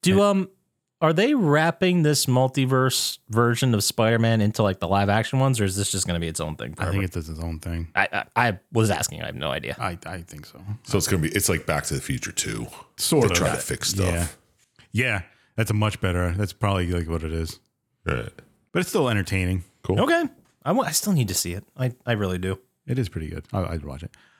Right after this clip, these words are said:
Speaker 2: Then, uh, I started to play on my phone a game called WrestleQuest. <laughs>
Speaker 1: Tell
Speaker 3: Well
Speaker 1: me everything about this.
Speaker 2: It's, uh, set in this world where you're like those old wrestling plastic toys.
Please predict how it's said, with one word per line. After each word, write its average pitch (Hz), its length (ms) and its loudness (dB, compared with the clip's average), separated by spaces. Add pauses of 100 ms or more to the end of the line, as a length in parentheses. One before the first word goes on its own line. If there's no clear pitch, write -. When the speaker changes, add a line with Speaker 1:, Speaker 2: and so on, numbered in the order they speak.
(220)
Speaker 2:
Then, 214 320 0
uh, 147 580 0 (220)
I 156 120 2
started 147 340 0
to 120 60 0
play 135 200 2
on 120 100 2
my 110 100 4
phone 117 280 2
a 107 40 2
game 104 220 2
called 92 300 0
WrestleQuest. 131 800 0 (160)
<laughs> - 340 -2 (920)
Speaker 1:
Tell - 100 0 (140)
Speaker 3:
Well 175 120 6
Speaker 1:
me 143 140 2
everything 104 340 2
about 98 260 0
this. 90 180 -4 (1000)
Speaker 2:
It's, 131 220 0
uh, 117 280 2 (460)
set 190 300 0
in 156 80 2
this 110 140 2
world 135 380 4
where 123 80 4
you're 127 180 4
like 123 340 0 (320)
those 107 180 2
old 113 340 2
wrestling 113 600 2
plastic 104 440 -2
toys. 113 480 0